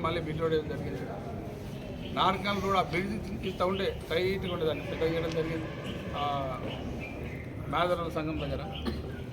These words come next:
శ్రీరామ రామటాకి దగ్గర టౌన్లో చాలా వరకు రోడ్లు చేయడం జరిగింది, డ్రైనేజ్ చేయడం జరిగింది, పార్కులు డెవలప్ చేయడం జరిగింది. అన్ని కూడళ్లను విగ్రహాలన్నీ కూడా భయంకరంగా ఉండే ఆ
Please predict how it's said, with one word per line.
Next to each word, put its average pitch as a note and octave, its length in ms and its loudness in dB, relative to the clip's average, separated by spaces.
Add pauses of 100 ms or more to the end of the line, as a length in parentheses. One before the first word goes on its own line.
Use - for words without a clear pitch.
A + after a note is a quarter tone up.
(560)
శ్రీరామ D#3 320 -2
రామటాకి C#3+ 420 -2
దగ్గర C3+ 180 -4 (1600)
టౌన్లో A3+ 380 4 (140)
చాలా F#3+ 340 8
వరకు G3 240 -2
రోడ్లు F3 240 2
చేయడం F#3+ 240 2
జరిగింది, F3+ 400 0
డ్రైనేజ్ E3+ 360 2
చేయడం E3+ 240 2
జరిగింది, E3+ 280 2 (140)
పార్కులు E3 360 4
డెవలప్ E3 240 4
చేయడం D#3+ 220 4
జరిగింది. D#3+ 320 2 (2000)
అన్ని G#3+ 240 2 (100)
కూడళ్లను G#3+ 500 4 (640)
విగ్రహాలన్నీ G3 680 6
కూడా F3+ 160 0
భయంకరంగా F#3 480 2
ఉండే E3 160 2
ఆ C#3 220 0